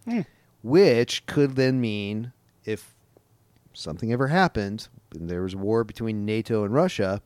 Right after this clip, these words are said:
Speaker 2: those, that air, that base in Finland would then be the launching point for a special operation in order to be able to shut down all of those nukes.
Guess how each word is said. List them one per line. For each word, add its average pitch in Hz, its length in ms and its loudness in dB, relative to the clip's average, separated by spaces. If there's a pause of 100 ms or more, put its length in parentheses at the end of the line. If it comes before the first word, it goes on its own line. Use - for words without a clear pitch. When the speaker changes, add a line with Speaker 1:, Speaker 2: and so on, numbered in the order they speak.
(760)
Speaker 2:
those, 127 480 2
that 127 300 0
air, 139 160 0
that 120 260 -2
base 147 240 2
in 131 120 -2
Finland 104 680 -2
would 113 260 -2
then 143 200 2
be 131 120 4
the 113 80 -2
launching 117 380 -2
point 110 240 -6
for 107 100 -4
a 98 60 0
special 113 400 0
operation 101 580 -2
in 95 80 -6
order 90 140 -4
to 90 80 -12
be 95 60 -4
able 90 100 -6
to 92 100 -6
shut 87 260 -2
down 87 220 -6
all 85 200 -2
of 78 60 -8
those 76 200 -10
nukes. - 420 -12